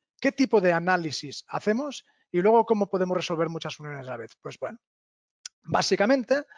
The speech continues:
lo que son los perfiles metálicos y las placas de anclaje se puede resumir en elementos placa tipo shell, donde el software o el método rápidamente va a hacer un mallado de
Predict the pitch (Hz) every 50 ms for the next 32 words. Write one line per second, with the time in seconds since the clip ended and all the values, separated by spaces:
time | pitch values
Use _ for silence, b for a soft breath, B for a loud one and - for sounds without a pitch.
0 | b b b b b b b - 175 180 170 180 175 156 - - - - 208 208
1 | 190 175 151 - - 156 - - 202 185 180 170 180 170 196 208 214 185 165 -
2 | - 139 - - - 165 151 139 - - - 190 - 196 180 151 180 175 160 -
3 | 208 214 - - 147 127 - _ _ _ _ - - - 175 - - 196 190 202
4 | 196 185 170 - 180 175 196 220 190 - - _ _ - 165 156 160 151 156 165
5 | 190 196 - - 160 - - - 170 160 - 143 - 160 147 - 131 - 240 269
6 | 311 330 - _ _ _ _ _ _ _ _ - 165 175 175 165 165 156 160 160
7 | 151 - - 214 220 196 160 160 147 - - - 160 151 156 170 208 214 - 165
8 | 143 139 127 _ _ _ _ _ _ - 170 196 202 - 240 214 196 214 214 208
9 | 202 196 185 - 190 196 180 175 175 160 156 156 185 185 165 147 120 - _ _
10 | _ _ _ _ - 143 139 156 160 160 160 165